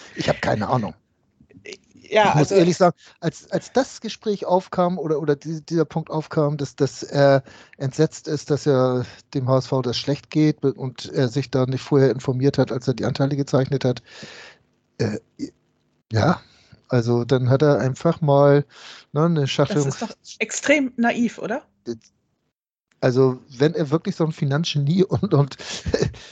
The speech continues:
Speaker 1: äh, ist, ist gut, er hat ja gesagt, die hat er als Fan gekauft, die Anteile.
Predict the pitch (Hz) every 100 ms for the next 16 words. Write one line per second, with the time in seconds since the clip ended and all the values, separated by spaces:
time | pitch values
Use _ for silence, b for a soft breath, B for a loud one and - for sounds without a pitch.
0 | B _ 156 139 - 180 165 156 - 170
1 | 160 127 143 131 143 - 135 131 135 120
2 | 165 196 170 180 165 - 156 170 156 151